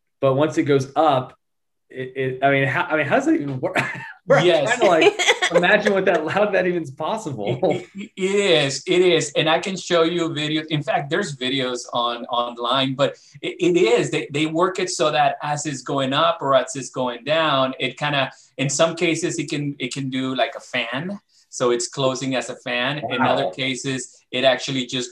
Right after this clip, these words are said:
Speaker 2: it, it has some, some, uh, like, tracks or rails on the side so that it can help move in the direction that you're trying to do. So, uh, yeah, no, there, there is, those are not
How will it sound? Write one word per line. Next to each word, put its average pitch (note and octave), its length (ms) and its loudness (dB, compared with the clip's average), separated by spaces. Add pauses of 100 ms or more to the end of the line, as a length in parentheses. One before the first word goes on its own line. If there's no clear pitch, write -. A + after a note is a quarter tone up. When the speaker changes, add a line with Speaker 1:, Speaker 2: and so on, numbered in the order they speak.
(100)
Speaker 2:
it, - 140 -10
it - 120 -2
has C3 300 -2
some, B2 320 -2
some, A#2+ 320 -4
uh, A2+ 200 0
like, - 200 -8
tracks - 800 -6 (240)
or A#2+ 240 -2
rails B2 500 -4
on B2 160 -4
the B2 80 -6
side B2 480 -2
so B2 160 -8
that A2+ 140 -4
it A2+ 120 -8
can G#2+ 160 -12
help A#2 360 -6 (320)
move C3 320 -4
in C3 140 -4
the B2 80 -6
direction B2 560 -2
that A2+ 160 -8
you're A#2 100 -12
trying A#2 260 -8
to A2 100 -14
do. A#2 280 -4
So, C3+ 320 0 (380)
uh, B2 360 2
yeah, D#3 280 6
no, E3 180 4
there, G3+ 240 0
there G#3+ 260 0
is, A#3+ 340 0 (340)
those A#3+ 200 6
are D#4+ 140 4
not A#3+ 380 0